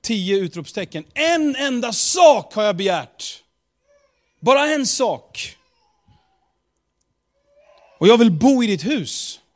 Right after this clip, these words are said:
Och jag vill söka din ljuvlighet. Det är det jag begär. Oavsett hur lång tid det kommer ta, oavsett kostnad och uppoffring. Gud, jag vill ha en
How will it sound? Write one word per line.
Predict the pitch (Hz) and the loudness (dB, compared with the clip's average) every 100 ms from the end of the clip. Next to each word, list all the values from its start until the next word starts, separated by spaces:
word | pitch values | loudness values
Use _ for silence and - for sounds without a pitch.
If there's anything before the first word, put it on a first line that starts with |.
| - | -4
Och | 196 | -2
jag | 190 | 0
vill | 180 | -2
söka | - - 247 190 - 175 | -2 0 0 -2 -4 -8
din | 170 | -8
ljuvlighet. | 175 160 160 160 107 - - _ _ _ _ | -8 -10 -10 -12 -16 -20 -20 _ _ _ _
Det | 220 | -6
är | 226 | 0
det | 214 | 0
jag | 180 156 | 0 -4
begär. | 156 202 113 101 _ _ _ _ _ _ _ _ _ _ _ _ _ _ _ _ - _ | -6 -8 -8 -20 _ _ _ _ _ _ _ _ _ _ _ _ _ _ _ _ -20 _
Oavsett | 175 175 156 196 165 | 2 4 4 0 0
hur | 180 | 0
lång | 175 | 0
tid | 147 202 175 | 0 -4 -2
det | |
kommer | 180 185 170 | -4 -4 -4
ta, | 170 175 | -4 -6
oavsett | 160 139 156 | -6 -8 -12
kostnad | - 185 - 180 170 | -6 -8 -6 -6 -6
och | |
uppoffring. | 160 180 156 - 175 175 170 - _ _ _ _ _ - - | -6 -8 -10 -6 -6 -6 -10 -20 _ _ _ _ _ -20 -14
Gud, | 139 214 247 196 - | 2 4 4 0 -10
jag | 147 220 269 | 2 4 4
vill | 214 165 285 269 233 | 2 -2 -2 -2 -4
ha | 196 196 190 | -2 -2 -2
en | 185 | -6